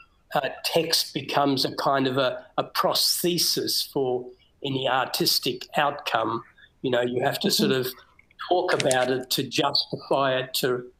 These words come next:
Speaker 1: to, to, to ratify it. Um, and all you're really doing is, is ticking boxes for university admin.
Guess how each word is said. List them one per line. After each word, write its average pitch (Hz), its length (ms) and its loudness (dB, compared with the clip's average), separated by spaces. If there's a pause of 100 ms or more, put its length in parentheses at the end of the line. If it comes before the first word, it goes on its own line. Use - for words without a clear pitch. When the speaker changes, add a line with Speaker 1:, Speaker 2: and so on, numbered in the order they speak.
(300)
Speaker 1:
to, 135 220 -2
to, 165 240 -2
to - 200 -2
ratify 131 800 2
it. - 100 -4 (640)
Um, 127 720 0
and 135 320 0 (280)
all 170 180 4
you're 143 140 4
really 139 320 2
doing 127 400 2
is, 123 320 -2
is 135 240 -2
ticking 127 480 -2
boxes 127 560 0 (100)
for 135 360 0 (340)
university 127 680 -2 (120)
admin. 123 760 0